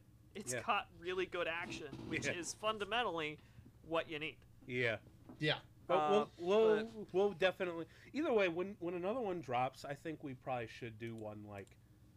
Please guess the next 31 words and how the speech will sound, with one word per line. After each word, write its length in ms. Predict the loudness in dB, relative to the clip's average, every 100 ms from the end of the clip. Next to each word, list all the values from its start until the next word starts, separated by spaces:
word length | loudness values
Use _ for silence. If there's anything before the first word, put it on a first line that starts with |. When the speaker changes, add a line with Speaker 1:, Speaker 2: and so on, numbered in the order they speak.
| -20 -6
Speaker 2:
the 80 | -4
weekend 560 | -2 -4 -6 -6 -6 -8
that 100 | -8
it's 200 | -10 -12
released 540 | -14 -14 -14 -16 -18 -20 -20 -14
and 100 | -10
whatnot, 440 | -10 -10 -10 -10 -12
and 180 | -12 -10
do, 240 | -10 -10 -14 -8 0
like, 40 | 0
Speaker 1:
Yeah. 140 | 0 -4 -14 -8
Speaker 2:
well, 220 | 2 2 2
we'll 140 | -2
do 200 | -2 2
that 200 | 4 2
just 220 | 0 -6 -4
to 100 | -4
come 260 | -4 -4 0
back 300 | 2 2 0
in, 140 | -2
and 140 | -4
we'll 80 | -6
be 120 | -6 -4
back 240 | -4 -4 -8
for, 300 | -6 -6 -6 -8
for 80 | -10
more 260 | -8 -8 -8
monster 460 | -10 -12 -14 -18
shenanigans. 760 | -18 -16 -16 -14 -16 -16 -18 -16 -10
But 160 | -8 -6
Speaker 1:
Yeah. 340 | -4 -2 -2